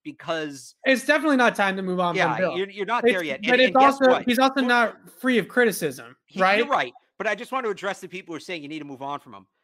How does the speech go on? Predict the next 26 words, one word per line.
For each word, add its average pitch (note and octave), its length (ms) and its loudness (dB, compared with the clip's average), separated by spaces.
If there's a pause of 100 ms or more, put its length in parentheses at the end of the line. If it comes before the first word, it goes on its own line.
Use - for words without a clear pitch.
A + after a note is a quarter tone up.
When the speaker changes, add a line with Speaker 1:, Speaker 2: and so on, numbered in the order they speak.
(200)
Speaker 2:
No, G#3 200 -2
Speaker 1:
It's - 140 -10
the - 80 -20
Speaker 2:
that's G3 200 -4
Speaker 1:
same C4+ 280 -4
Speaker 2:
crazy. C#4 320 -4
Speaker 1:
thing. D4 120 -14
This, - 400 -10
I'm F#3+ 100 0
gonna A3 140 -8
say G3+ 160 -8
the D3+ 100 -8
same A#3+ 460 -10
thing A#3+ 240 -6
I G#3 80 -4
said G#3 300 -14
to F3 60 -20
the F3+ 80 -14
people F3 340 -16
who C#3 60 -16
wanted E3 260 -10
to E3 40 -14
move E3 200 -12
on E3 160 -6
from D3+ 180 -18
Brady C3 480 -10